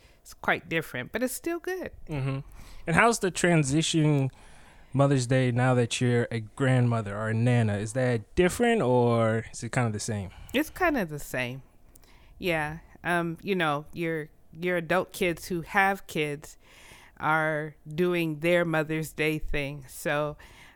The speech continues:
Speaker 1: um, it, it's, it's quite different. Yeah.
Speaker 2: Yeah, yeah. Awesome. So today I wanna talk about motherhood.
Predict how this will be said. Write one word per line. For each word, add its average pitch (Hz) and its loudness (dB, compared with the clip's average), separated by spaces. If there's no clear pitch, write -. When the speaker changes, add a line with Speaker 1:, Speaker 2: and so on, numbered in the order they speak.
Speaker 1:
um, 143 -6
it, 262 2
it's, 294 -4
it's 254 -4
quite 254 -4
different. 208 -8
Yeah. 233 -6
Speaker 2:
Yeah, 135 -2
yeah. 104 -4
Awesome. 147 4
So 156 6
today 170 6
I 143 4
wanna 147 4
talk 131 0
about 113 4
motherhood. 117 4